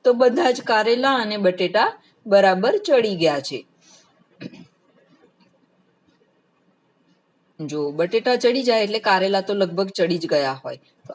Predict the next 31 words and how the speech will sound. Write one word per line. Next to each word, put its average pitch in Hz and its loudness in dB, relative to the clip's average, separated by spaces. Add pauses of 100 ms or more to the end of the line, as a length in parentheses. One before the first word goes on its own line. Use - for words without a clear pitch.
આ 254 0
રીતે 185 -2
એક 202 -4 (140)
કા-, 165 0
અ, 170 -4
બટેટાનો 180 -4
પીસ 170 -8
આપણે 151 -6
લઈ 208 -6 (420)
અને 165 -4 (360)
ચપ્પુથી 180 -8
ચેક 185 -8
કરી 233 -6
લઈએ. 247 -4 (1040)
જો 135 -10
બટેટું 156 -8
આપણું 165 -8
બરાબર 165 -2
સરસથી 170 -8
ચડી 165 -4
ગયું 214 -2
છે 254 -8 (580)
અને 202 0
ઓવરકુક 285 2
પણ 247 0
નથી 165 -2
થયું, 131 -6
કાચું 185 -2
પણ 269 -2
નથી 302 -6
અને 202 -4